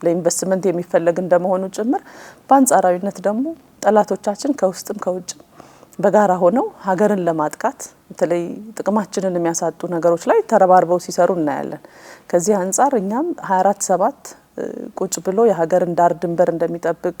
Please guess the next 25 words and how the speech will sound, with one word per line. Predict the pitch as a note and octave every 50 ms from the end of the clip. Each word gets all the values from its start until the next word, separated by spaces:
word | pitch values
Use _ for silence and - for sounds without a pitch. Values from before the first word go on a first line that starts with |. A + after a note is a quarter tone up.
| - - - -
ወታደር | - D#3+ D#3+ - - F3 E3+ - - C#4 - - - - - - - - - - - _ _ -
በባህሪው | D3 E3 E3+ D#3 E3+ E3+ F#3+ E3+ F#3 F#3+
በዲሲፕሊኑ | F3 E3+ D#3+ - - - E3+ - - E3 D#3+ E3+ E3 F3+ E3+ F3+ F3+ F3 _ -
ምሳሌ | - - - - F#3 E3+ D#3+ E3
የሚሆኑ | E3 D#3+ E3+ E3 E3+ E3 D#3 D#3 E3 E3 E3 E3
ሰራተኞችን | - - F3+ F3 D#3+ E3 - E3+ D#3+ E3 E3+ E3+ E3+ - - - E3+ E3 E3 E3 _ _ _ - - - - - - -
ማፍራትና | E3+ E3+ F#3 - - F3 E3 - - F3+ G#3+ B3+
ለዛ | B3 F#3 E3 D#3 - - E3+ E3+ F3 F3 _ -
ዘብ | E3 D3+ F#3+ F#3+ E3 D#3
መጠ-፣ | D#3+ E3+ E3+ E3 - E3+ E3+ -
መቆምን | F3+ F3 E3 - F3 E3+ F3 E3+ E3+ E3+ E3+ -
የሚጠይቅ | - E3 D#3 D#3 D#3+ D#3 D#3+ E3 D#3+ E3+ -
ነው | F3+ G3+ F#3+
ማለት | F3 D#3+ E3+ D#3+ D#3 -
ነው። | E3+ E3 - - - - - - - -
የእኛን | - G3 G3 G#3+ A3 A3 G#3+ G3+
ልዩ | G#3 F#3+ F3+
የሚያደርገው | G3+ G#3+ G#3+ G3+ G3 G3 A#3 C4 - F#4 D4+
እንግዲህ | G3 E3+ D#3+ - G#3 - - - _ -
ሁሌ | - - A3+ G#3+ G3+ A3 G#3+
ማንበብ | G#3 G3+ G3 G3+ E3+ F#3 F3
ይጠይቃል። | D#3+ - - D#3 E3 E3 - E3+ E3+ E3+
የእኛ | E3 E3+ D#3+ F3 F3 F3+
ዘርፍ | F3+ C#4+ F4 - - - - - - - _ -
በየቀኑ | - G#3 E3+ F3 A3+ A3+ - G#3 G3+